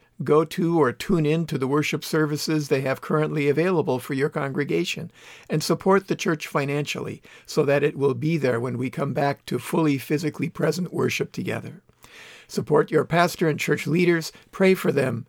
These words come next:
and help them in any way that you can. If you or a loved one are having thoughts of suicide or are struggling with mental health issues, call somebody. Google your local hotline or one of the national ones. You are not alone.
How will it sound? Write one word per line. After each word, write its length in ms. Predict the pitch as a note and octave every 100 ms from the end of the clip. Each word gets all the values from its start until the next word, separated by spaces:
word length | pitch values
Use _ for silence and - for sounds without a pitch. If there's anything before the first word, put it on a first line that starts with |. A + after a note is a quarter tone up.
| _
and 120 | D3
help 280 | C#3+ F3+ F3+
them 180 | D3+ C3
in 80 | C#3+
any 180 | F#3 F#3
way 200 | D#3 D#3
that 240 | A#2 -
you 60 | A#2
can. 340 | C3 A#2+ B2+ _ _ - - - -
If 180 | B2+ -
you 240 | E3 F3+
or 120 | D3+
a 80 | C#3
loved 260 | D3 D#3+ D#3
one 180 | D#3+
are 100 | D#3
having 300 | C3 C#3 C#3
thoughts 360 | A#2+ F3+ F#3+ -
of 100 | B2
suicide 720 | - F3+ F3 - B2+ A2+ B2 - - -
or 180 | E3 D#3
are 120 | D3+
struggling 500 | - F#3 E3 D#3+ C#3
with 200 | C#3+ F#3+
mental 300 | F3 D#3+ A#2+
health 300 | D3 F3 -
issues, 400 | D3+ - - - - -
call 280 | - G3 G3
somebody. 580 | F#3+ - D3+ - - - _ - _ F3
Google 300 | C3+ F#3 F3+
your 160 | E3+ D#3+
local 360 | E3 E3 E3
hotline 580 | D3 F3 - A#2 A2 G#2
or 100 | -
one 180 | B2+ D#3+
of 100 | C#3+
the 80 | C#3+
national 500 | D3 E3+ - D#3+ D3+
ones. 440 | F#2+ - - - _ _ _ _
You 220 | C#3+ D#3
are 120 | D3
not 280 | C3+ D3 D#3+
alone. 520 | D#3 B2+ C#3+ A#2+ B2+